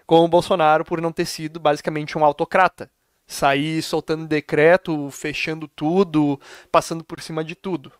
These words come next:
entendeu? Isso explica. Tá? Isso explica, porque na cabeça dele, o pagador de Darf, o trouxa, é moralmente inferior ao ditador. E se for um ditador benevolente, perfeito.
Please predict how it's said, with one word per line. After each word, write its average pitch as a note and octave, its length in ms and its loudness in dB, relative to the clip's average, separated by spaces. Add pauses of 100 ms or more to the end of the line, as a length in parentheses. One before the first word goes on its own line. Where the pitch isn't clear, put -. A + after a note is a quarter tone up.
(180)
entendeu? B2+ 400 0 (1000)
Isso - 140 0
explica. - 420 0 (1600)
Tá? C3+ 260 -2 (100)
Isso - 80 -8
explica, - 360 0
porque E3+ 300 2
na F3 140 2
cabeça E3 500 0
dele, E3+ 400 -6 (920)
o F3 140 2
pagador E3 560 2
de F#3+ 100 -6
Darf, D3 280 0
o C#3+ 60 -12
trouxa, D#3 540 -4 (840)
é E3 60 2
moralmente F#3+ 520 4
inferior F3 480 0 (240)
ao D#3+ 160 4
ditador. F#3 500 0
E C#3+ 60 -4
se - 140 -8
for G#3+ 220 6
um F#3+ 40 -4
ditador D3+ 380 -2
benevolente, D3 600 -2
perfeito. - 600 -6